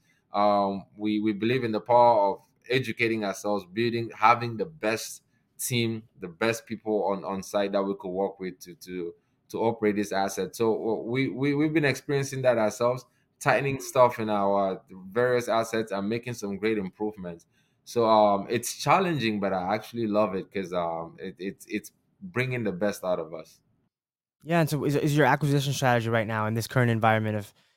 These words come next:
Speaker 2: I don't wanna say high interest rates 'cause it's always relative, but higher, uh, and, and fast,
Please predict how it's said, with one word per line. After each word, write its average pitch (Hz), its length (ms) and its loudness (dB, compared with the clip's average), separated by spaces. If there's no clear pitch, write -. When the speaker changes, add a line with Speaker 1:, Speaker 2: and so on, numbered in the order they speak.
Speaker 2:
I 143 60 -4
don't 160 60 6
wanna 165 80 6
say 156 100 -2
high 123 300 2
interest 127 260 0
rates 139 160 -2
'cause 113 140 -6
it's 110 100 -4
always 120 220 2
relative, 123 420 2
but 123 160 0
higher, 135 560 0
uh, 117 40 -12
and, 113 300 -4
and 110 180 -8
fast, - 560 -4